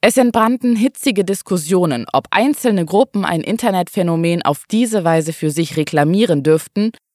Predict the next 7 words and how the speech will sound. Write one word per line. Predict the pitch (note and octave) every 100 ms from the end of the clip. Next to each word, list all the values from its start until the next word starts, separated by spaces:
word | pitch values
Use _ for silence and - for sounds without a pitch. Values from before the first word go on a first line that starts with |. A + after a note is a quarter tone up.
| _ _ _ _ _ -
und | G#3 F#3+
Pepe | C4+ D#4 C#4+ B3
wurde | G3+ F3+
dadurch | F3 D#3 F3 -
wohl | A3+ B3
noch | A3 D3+ -
berühmter. | C3+ C3 A#2+ - C3 -